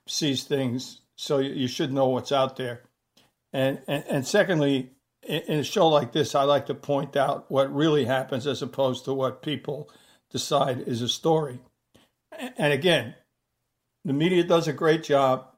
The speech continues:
They live in the world of stories. We on the football side live in the real world of what happens on the field.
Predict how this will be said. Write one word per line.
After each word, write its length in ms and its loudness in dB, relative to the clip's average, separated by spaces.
They 260 6
live 200 6
in 120 2
the 60 0
world 340 4
of 100 -2
stories. 680 0
We 240 4
on 120 6
the 80 0
football 480 2
side 420 0
live 180 0
in 100 0
the 80 0
real 320 2
world 300 4
of 120 -6
what 160 0
happens 400 -2
on 140 -2
the 60 -12
field. 340 -10